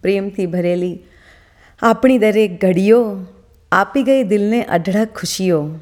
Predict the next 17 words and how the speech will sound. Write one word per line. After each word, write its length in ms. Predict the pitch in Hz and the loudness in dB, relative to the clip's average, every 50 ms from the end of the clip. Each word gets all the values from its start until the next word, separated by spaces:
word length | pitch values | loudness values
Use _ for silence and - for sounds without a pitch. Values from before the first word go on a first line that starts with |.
| - _ _ _ _ _ _ _ _ - | -18 _ _ _ _ _ _ _ _ -6
ચાર 340 | - - 180 180 185 196 196 | -2 0 2 2 2 2 0
દિવસની 500 | - - 170 170 185 190 185 - 202 185 | -2 -4 -2 -2 -2 -2 -2 -4 -8 -6
આપણી 400 | - - 165 - - 185 196 196 | -6 -6 -6 -6 -4 -4 -2 -2
બધી 280 | 185 180 175 190 190 | -2 -4 -4 -4 -2
વાતો, 540 | 175 165 156 156 147 - 202 202 196 185 190 185 - - _ _ _ _ _ | 0 0 0 -2 -2 -4 -4 -4 -4 -6 -8 -12 -18 -20 _ _ _ _ _
સુંદર 400 | - - 226 226 233 240 254 247 | -4 -2 0 0 2 2 0 0
સુહામણી 540 | 240 214 202 190 196 208 202 208 208 208 196 | -2 -4 -6 -4 -4 -2 -2 -2 -2 -2 -2
રંગોથી 520 | 180 165 165 165 170 196 208 214 - 233 | -4 -4 -4 -4 -2 -2 -2 -2 -2 -4
ભરેલી 440 | 196 185 180 170 175 175 175 170 160 | -4 -4 -2 -2 -2 -2 -4 -4 -4
યાદો. 520 | 151 143 135 135 147 - 151 151 160 165 185 _ _ _ _ _ _ _ _ _ _ _ - | -4 -4 -6 -8 -10 -10 -10 -10 -12 -14 -16 _ _ _ _ _ _ _ _ _ _ _ -4
થોડી 200 | - 196 190 202 | -2 0 0 0
ગંભીર 600 | 180 165 190 175 170 170 175 220 240 220 202 190 | 0 -2 -2 -2 -2 0 0 0 0 0 -2 -4
તો 160 | 190 - 190 | -4 -4 -4
થોડી 380 | 190 190 - 196 170 170 180 190 | -4 -2 0 0 0 0 -2 -4
હસવાની, 640 | 170 165 147 - - 170 180 190 202 208 190 175 175 175 - _ _ _ _ _ - | -4 -4 -4 -4 -2 -2 -2 0 -2 -2 -4 -4 -6 -10 -16 _ _ _ _ _ 0
આ 140 | 190 202 | 0 0
જ 40 | 240 | 0